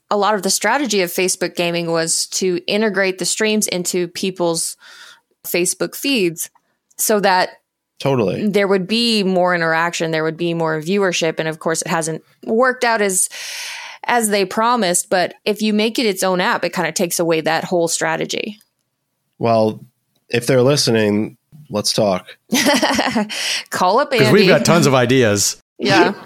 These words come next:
Speaker 2: No, I'm just saying, I think it would be, if they really want to take it seriously, I think they have to think about doing it that way and get out of the ecosystem of what that is. You know, like, Instagram is successful 'cause it's not like,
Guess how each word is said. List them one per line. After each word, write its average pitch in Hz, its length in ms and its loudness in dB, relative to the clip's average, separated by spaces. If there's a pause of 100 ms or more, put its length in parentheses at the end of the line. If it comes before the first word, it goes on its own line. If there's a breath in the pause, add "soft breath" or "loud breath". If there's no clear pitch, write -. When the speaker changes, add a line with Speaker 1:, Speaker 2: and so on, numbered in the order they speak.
(160)
Speaker 2:
No, 175 220 4
I'm 196 240 2
just 277 160 2
saying, 190 260 4
I 175 100 4
think 185 160 2
it 190 40 6
would 175 140 4
be, 156 260 2
if 147 100 -2
they 156 140 2
really 185 180 4
want 165 160 4
to 135 160 0
take 135 80 -2
it 131 80 -4
seriously, 131 360 2
I 120 40 2
think 143 180 -2
they 151 80 0
have 127 240 -2
to 117 80 -2
think 113 380 -4
about 101 320 0
doing 107 200 0
it 98 120 -4
that 98 220 0
way 98 120 -2
and 104 120 -4
get 117 160 0
out 113 160 0
of 107 100 -4
the 110 220 -2
ecosystem 113 580 -2
of 101 100 -4
what 107 280 -4
that 110 180 -2
is. 127 300 0
You 139 80 -2
know, 139 100 2
like, 117 180 -2 (100)
Instagram 156 440 0
is 110 220 -2 (320 loud breath)
successful 151 720 0
'cause 131 200 0
it's 131 200 0
not 147 320 2
like, 117 340 -2